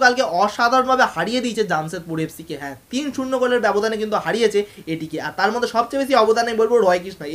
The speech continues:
এই পিজি থেকে আসা প্লেয়ারটি অসাধারণ খেলছে। আমি তো যদি কলকাতার মেসি বলা হয়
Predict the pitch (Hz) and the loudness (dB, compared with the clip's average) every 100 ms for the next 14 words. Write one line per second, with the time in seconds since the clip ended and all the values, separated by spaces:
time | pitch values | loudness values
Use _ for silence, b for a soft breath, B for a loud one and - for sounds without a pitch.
0 | 196 269 269 185 202 196 185 190 208 233 | 2 2 -2 -12 -12 -8 -6 -4 0 0
1 | 233 247 196 202 226 277 262 B B - | 0 -2 0 0 0 -2 -4 B B 2
2 | 226 247 330 294 269 240 196 170 196 233 | 2 4 4 6 8 6 0 -2 -4 -6
3 | 269 233 254 214 190 220 240 175 175 262 | -6 -8 -2 -2 0 -2 -2 -4 -6 0
4 | 254 233 190 | 2 4 2